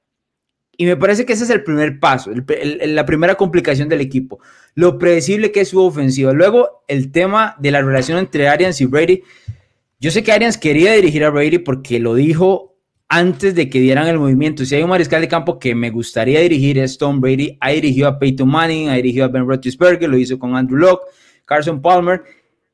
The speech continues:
todos como coordinador ofensivo. En el caso de Palmer, nada más como entrenador en jefe.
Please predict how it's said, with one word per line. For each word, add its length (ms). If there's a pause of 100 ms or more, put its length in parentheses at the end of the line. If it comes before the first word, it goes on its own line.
(200)
todos 320
como 200
coordinador 920
ofensivo. 760
En 100
el 220
caso 320
de 100
Palmer, 480
nada 220
más 180
como 160
entrenador 400
en 60
jefe. 340